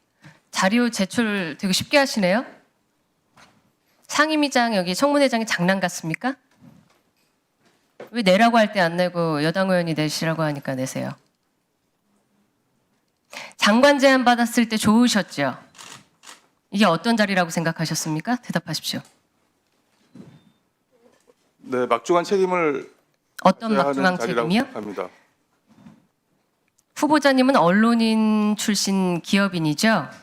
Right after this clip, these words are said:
Speaker 1: 장관직과 뭐가 다르다고 생각합니까?
Speaker 2: 장관직은,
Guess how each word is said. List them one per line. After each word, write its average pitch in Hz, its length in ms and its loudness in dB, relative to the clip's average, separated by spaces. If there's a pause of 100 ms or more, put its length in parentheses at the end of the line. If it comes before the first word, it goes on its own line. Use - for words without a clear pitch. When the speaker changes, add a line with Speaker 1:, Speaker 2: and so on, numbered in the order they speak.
(840)
Speaker 1:
장관직과 220 600 0
뭐가 175 260 0
다르다고 160 380 -2
생각합니까? 143 640 -6 (3000)
Speaker 2:
장관직은, 147 840 -2